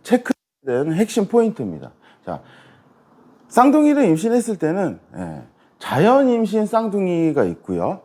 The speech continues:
그 다음에 인공수정이나 시험관 임신으로,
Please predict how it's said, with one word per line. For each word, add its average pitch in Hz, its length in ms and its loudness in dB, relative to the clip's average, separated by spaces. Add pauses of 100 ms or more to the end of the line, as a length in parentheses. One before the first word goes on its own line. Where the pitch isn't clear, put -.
(120)
그 - 100 -20
다음에 117 420 -4 (240)
인공수정이나 196 1120 2 (300)
시험관 240 640 0
임신으로, 151 1000 0